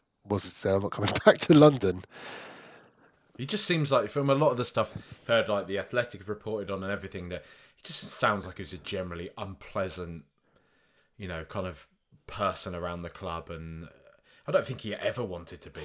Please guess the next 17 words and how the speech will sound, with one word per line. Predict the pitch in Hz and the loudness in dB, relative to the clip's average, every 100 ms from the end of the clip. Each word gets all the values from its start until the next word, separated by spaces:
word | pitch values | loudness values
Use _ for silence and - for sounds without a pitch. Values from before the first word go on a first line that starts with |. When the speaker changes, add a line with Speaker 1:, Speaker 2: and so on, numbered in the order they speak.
| 76 | -12
Speaker 2:
here, | 85 82 | -10 -8
really, | 87 90 78 | -8 -8 -10
did | 73 104 90 | -8 -8 -8
he? | 78 78 _ - - | -12 -16 _ -20 -14
He | - | -10
probably | 123 104 | -8 -8
just | 101 - | -10 -6
got | 110 | -4
offered | 92 104 95 | -4 -6 -6
a | 98 | -6
good | 101 85 | -6 -4
wage | 98 95 90 | -4 -4 -6
and | 78 | -12
thought, | - 85 | -12 -12
"Fuck, | - - 80 - | -12 -12 -12 -10
I | |
haven't, | 78 80 78 | -12 -14 -18